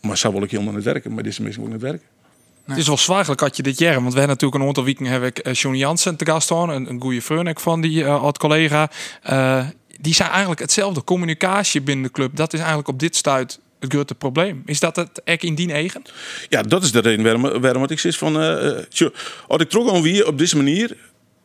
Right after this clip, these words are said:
Speaker 1: ja, dan wie ik, dan wie ik in de ziektewet komen, wie een conflict moet krijgen. Want ik vind dat het aan het ken, dat het aan het jet.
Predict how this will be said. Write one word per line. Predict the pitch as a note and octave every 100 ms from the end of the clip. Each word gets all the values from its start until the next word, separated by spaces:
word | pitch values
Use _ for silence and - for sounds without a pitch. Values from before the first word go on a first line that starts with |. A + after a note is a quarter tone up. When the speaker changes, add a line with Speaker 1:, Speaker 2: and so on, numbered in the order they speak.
| _
Speaker 1:
ja, | A#2+
dan | A2
wie | A2
ik, | A#2 -
dan | A2
wie | A#2
ik |
in | A#2
de | A2
ziektewet | F3 G3 C#3
komen, | B2+ G#2+
wie | G#2
een | A#2+
conflict | B2+ D#3+ G3+
moet | E3+ B2+
krijgen. | C3 A#2+ F#2 F2+ - _ _ _
Want | - A#2+ A#2+
ik | D#3 -
vind | D3
dat | A#2
het | G#2 -
aan | A2+
het | G#2
ken, | F#3+ D3+
dat | A2+
het | A2
aan | B2
het | A2
jet. | A#2 E3 -